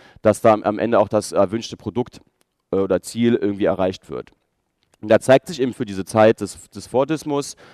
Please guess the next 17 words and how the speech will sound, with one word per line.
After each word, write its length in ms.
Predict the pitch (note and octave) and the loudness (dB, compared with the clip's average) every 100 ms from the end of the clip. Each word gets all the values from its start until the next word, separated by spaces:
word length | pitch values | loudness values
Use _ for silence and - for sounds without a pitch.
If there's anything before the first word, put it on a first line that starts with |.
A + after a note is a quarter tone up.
| _ _ _ _ _ _ _ _ _ _ | _ _ _ _ _ _ _ _ _ _
in 140 | G2+ | -4
Deutschland, 680 | G2 G#2+ B2 B2 A#2 A#2 - | 2 2 4 2 2 0 -10
würde 160 | G#2 G2+ | -10 -8
ich 60 | |
sagen, 720 | - - - - - G2+ G2+ G2 | -12 -18 -18 -10 -2 0 0 -2
so 400 | F#2 G2 G2 G2 _ _ _ _ - | -8 -6 -6 -8 _ _ _ _ -4
ab 160 | G#2 | -2
den 260 | - G2+ F2+ | -2 -4 -6
fünfzigern 1000 | - - - C3 D3+ - C3 A#2+ B2+ C3 | -20 -20 -8 -8 -8 -6 2 2 2 0
oder, 260 | G#2+ G2+ G2 | 0 0 0
mm, 360 | F#2+ G2 E2 - - - - _ _ _ _ _ | -6 -12 -14 -18 -20 -20 -20 _ _ _ _ _
bis 260 | - A#2 - | -4 -4 -2
ungefähr 440 | B2+ B2 C3 A#2 G#2+ | -6 -2 4 4 4
Mitte 300 | A2+ B2 A#2+ | -4 -2 0
der 140 | G#2+ | 0
siebziger 400 | G#2 D#3 G3+ F3+ | 0 -4 0 2
Jahre 480 | F3 E3+ E3+ E3 | 4 4 2 0